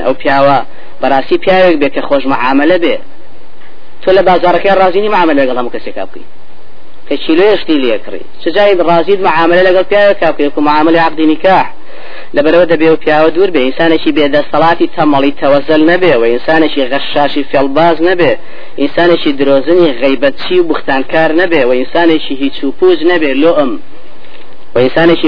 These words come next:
منەتکار نەبێ، و باقی صفاتی تر، کەوا بخوڕە و جوانی عەکسی ئەو صفاتە خراپانەیە.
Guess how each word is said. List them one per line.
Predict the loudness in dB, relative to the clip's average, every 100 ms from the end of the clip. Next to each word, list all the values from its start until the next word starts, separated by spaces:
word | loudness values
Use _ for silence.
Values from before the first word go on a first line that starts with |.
| 2
منەتکار | 0 -2 0 0 2
نەبێ، | 0 0 0 -4 -6 -8 -4 0
و | 0
باقی | 0 0 -2
صفاتی | -2 0 0 -2 -4
تر، | -4 -2
کەوا | 0 2 2
بخوڕە | 0 0 0
و | 0 -2
جوانی | 0 0 0
عەکسی | -2 -2 -2
ئەو | -2
صفاتە | -4 -4 -4
خراپانەیە. | -4 -2 -2 -4 -4 -6